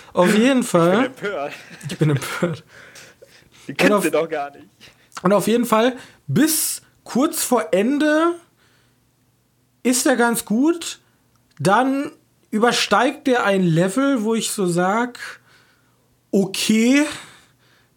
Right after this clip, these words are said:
Speaker 1: ist schon fast Verschwörungstheorie, aber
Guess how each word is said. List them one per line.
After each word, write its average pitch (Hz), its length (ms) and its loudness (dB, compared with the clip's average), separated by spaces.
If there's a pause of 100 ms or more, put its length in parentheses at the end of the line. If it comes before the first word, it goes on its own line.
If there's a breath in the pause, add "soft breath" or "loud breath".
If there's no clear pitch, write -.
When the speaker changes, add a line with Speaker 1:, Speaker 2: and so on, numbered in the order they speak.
(420)
Speaker 1:
ist 214 160 0
schon 220 180 2
fast 240 320 0
Verschwörungstheorie, 254 1500 0
aber 196 680 0